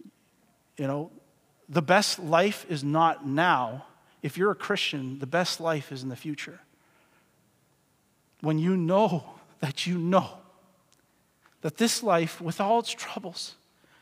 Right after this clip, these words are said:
are passing away and that you belong to God and that He is our dwelling place.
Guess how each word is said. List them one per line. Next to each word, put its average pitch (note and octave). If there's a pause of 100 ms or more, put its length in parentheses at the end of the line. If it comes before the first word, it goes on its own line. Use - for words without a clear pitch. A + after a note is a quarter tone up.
(460)
are F3
passing G#3+
away D#3+
and C#3
that D#3
you E3
belong E3+
to E3+
God C#3+ (1080)
and C#3+
that C#3+
He D#3+
is D3+
our C#3
dwelling A#2
place. -